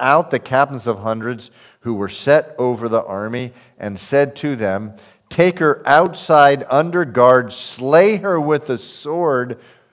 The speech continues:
who, and slay with the sword whoever follows her.' For the priest had said, 'Do not kill her in the house of the Lord.'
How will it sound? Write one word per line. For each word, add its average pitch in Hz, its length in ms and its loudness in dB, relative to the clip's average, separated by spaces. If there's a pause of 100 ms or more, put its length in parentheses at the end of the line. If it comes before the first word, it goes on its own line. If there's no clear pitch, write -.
(920)
who, 131 200 -2
and 131 180 -2
slay 156 280 0
with 165 160 -4
the 131 80 -6
sword 139 380 -2
whoever 135 580 -2
follows 123 640 -2
her.' 73 160 -12 (400)
For - 180 -14
the 82 100 -10
priest 117 340 -10
had 98 180 -4
said, 92 360 -4
'Do 113 180 -10
not 107 260 -6
kill 120 220 -4
her 98 100 -4
in 87 100 -10
the 87 100 -8
house 117 280 -4
of 90 80 -12
the 80 80 -12
Lord.' 76 360 -12